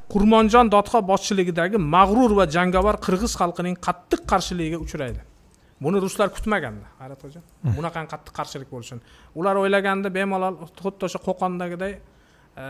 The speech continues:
Speaker 1: tormor qilamiz-da, bemalol bosib olamiz deb o'ylagandi. Lekin ular mutlaqo kutmaganda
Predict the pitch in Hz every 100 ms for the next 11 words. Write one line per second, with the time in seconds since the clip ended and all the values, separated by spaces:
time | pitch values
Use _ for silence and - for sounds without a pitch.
0 | 135 175 180 190 180 185 180 170 180 175
1 | 180 165 147 160 - 180 165 156 143 147
2 | 143 135 120 110 107 - 151 180 180 190
3 | 180 143 202 214 196 185 - 202 180 170
4 | 175